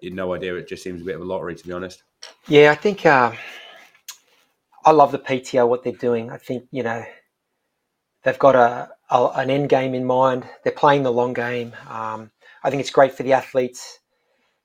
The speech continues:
Speaker 2: to have a voice in the sport, um, to be stakeholders in the sport. There's no question. I think there's some fine tuning that needs to get done to a, to a lot of these things, and I mean, in the end, I would just say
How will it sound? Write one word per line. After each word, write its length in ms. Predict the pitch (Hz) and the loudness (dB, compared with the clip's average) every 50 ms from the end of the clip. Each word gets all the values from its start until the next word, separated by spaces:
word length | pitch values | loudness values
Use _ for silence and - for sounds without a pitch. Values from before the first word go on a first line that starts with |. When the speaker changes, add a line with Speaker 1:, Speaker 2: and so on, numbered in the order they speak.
| _ _ | _ _
Speaker 2:
to 60 | - | 0
have 160 | 135 147 143 127 | 0 2 2 0
a 60 | 120 | -2
voice 400 | 113 131 135 143 143 139 - - | -2 0 2 2 2 0 -2 -6
in 60 | 139 | -6
the 60 | 135 | -6
sport, 540 | 120 - - - 139 135 143 143 143 117 - - - - - _ - | -8 -10 -6 -2 2 4 4 4 4 2 -2 -8 -16 -20 -20 _ -14
um, 420 | 120 120 117 117 120 120 131 123 | -12 -10 -8 -8 -8 -10 -12 -14
to 120 | - - | -14 -12
be 80 | 123 131 | -10 -10
stakeholders 880 | - - - 139 135 131 - - 131 131 131 135 135 131 120 - - - | -6 2 4 6 6 4 2 2 2 2 2 2 0 -4 -6 -8 -10 -10
in 120 | 175 131 | -8 -8
the 60 | 120 | -8
sport. 520 | 117 - - - - 123 123 123 123 - - _ _ _ _ _ _ _ _ _ _ _ _ _ _ _ _ _ _ _ | -8 -10 -10 -6 -2 2 2 2 2 0 -2 _ _ _ _ _ _ _ _ _ _ _ _ _ _ _ _ _ _ _
There's 140 | - 139 135 | -6 2 4
no 140 | 156 156 156 | 6 6 6
question. 640 | - - - 147 - - - 139 131 131 131 135 139 _ _ _ _ _ _ _ _ _ _ _ _ _ _ - - | 4 4 2 2 2 -2 -8 -10 -10 -10 -12 -14 -18 _ _ _ _ _ _ _ _ _ _ _ _ _ _ -16 -14
I 60 | 135 | -10
think 240 | - - 147 123 - | -8 -6 -6 -6 -4
there's 160 | - 123 117 | -4 -4 -4
some 160 | - - 123 | -4 -10 -16
fine 280 | - - - 131 127 120 | -8 -4 -2 -2 -2 -2
tuning 300 | - - 135 127 127 127 | -6 -8 -8 -8 -8 -6
that 80 | 127 123 | -6 -6
needs 140 | 120 120 | -8 -8
to 80 | - - | -8 -8
get 160 | 131 120 - | -6 -6 -4
done 160 | - 120 120 | -4 -4 -2
to 140 | 120 113 110 117 | -2 -4 -4 -4
a, 220 | - - - - - | -6 -8 -14 -16 -6
to 120 | - 139 | -2 0
a 20 | 123 | 2
lot 160 | 117 117 117 | 2 2 2
of 60 | 110 | 0
these 200 | 120 113 107 - | -2 -4 -6 -8
things, 360 | - - 120 117 120 113 - | -10 -10 -8 -8 -8 -10 -10
and 160 | 123 113 110 110 _ _ _ _ _ _ _ _ _ _ _ _ _ - | -12 -12 -12 -14 _ _ _ _ _ _ _ _ _ _ _ _ _ -20
I 80 | - | -14
mean, 180 | 120 123 123 127 | -10 -8 -6 -6
in 80 | 131 123 | -4 -4
the 100 | 117 120 | -4 -6
end, 120 | 123 117 | -4 -2
I 60 | 117 117 | -2 -2
would 180 | 120 123 120 | -2 -2 -4
just 200 | - 123 - - - | -8 -10 -10 -8 -4
say 300 | - 120 117 117 107 | -2 -2 -2 -2 -6